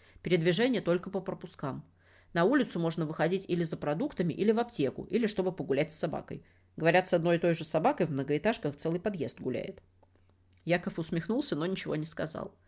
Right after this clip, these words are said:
Нагнулся, подобрал с травы мячик и бросил его Лаке. Пес со счастливым визгом побежал за игрушкой. "Можем считать, что нам повезло", продолжила я. "У нас хотя бы есть собственный сад". Яков снова промолчал.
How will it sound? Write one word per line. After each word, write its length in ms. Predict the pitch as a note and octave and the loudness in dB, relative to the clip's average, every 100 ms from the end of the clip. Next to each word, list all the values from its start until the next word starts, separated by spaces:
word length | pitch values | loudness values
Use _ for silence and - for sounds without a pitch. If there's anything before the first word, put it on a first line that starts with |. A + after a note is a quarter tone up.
| _ _ _ - | _ _ _ -4
Нагнулся, 440 | D#3 G3 C#4 G#3+ | 0 0 0 -2
подобрал 400 | D#3 D3 E3 F3+ | 0 0 2 0
с 80 | - | 0
травы 300 | - C#3 C#3 | -4 -2 -2
мячик 380 | F#3+ A#3 - C#3 | -2 -4 -6 -4
и 20 | |
бросил 340 | F#3+ G#3 D#3+ | -4 -2 -2
его 220 | C3+ C3+ | -4 -4
Лаке. 360 | D3+ A#2 - - _ _ - _ - | -4 -6 -8 -16 _ _ -20 _ -4
Пес 180 | - D4 | 0 0
со 140 | - | 0
счастливым 500 | E3 D3+ F3 D#3+ D3 | -4 -4 -2 0 0
визгом 280 | D3 G3+ F#3 | -2 -2 -4
побежал 400 | D#3+ A#2+ B2+ C3+ | -6 -6 -2 -2
за 160 | C3+ C#3+ | -2 -6
игрушкой. 460 | C#3 G#2 - - - _ _ _ _ _ | -6 -10 -12 -18 -20 _ _ _ _ _
"Можем 280 | E3+ G3 A3 | 0 2 2
считать, 320 | G#3+ - B3 | -2 -2 -2
что 160 | - F3+ | -2 -4
нам 180 | E3 F3+ | -2 -2
повезло", 560 | G3+ G#3 G3+ D#3 D#3+ - _ _ | -2 -2 -4 -6 -8 -14 _ _
продолжила 460 | D#3 C3+ C3+ C#3 C#3+ | -2 0 0 -2 -6
я. 220 | C#3+ C3+ - - | -6 -10 -12 -4
"У 60 | |
нас 180 | D#3+ - | -2 0
хотя 280 | - - F3+ | -2 0 0
бы 100 | G3 | 0
есть 260 | E3 F3 | -2 -4
собственный 460 | - D#3+ - F3 F#3 | -4 -6 -8 -10 -8
сад". 340 | - - - - _ _ _ _ _ _ - | -8 -8 -10 -20 _ _ _ _ _ _ -4
Яков 360 | D#3 G#3 E4+ - | 2 4 2 -4
снова 320 | - E3 C3 | -2 -2 -2
промолчал. 600 | - A#2+ C3+ - - | -6 -8 -8 -10 -14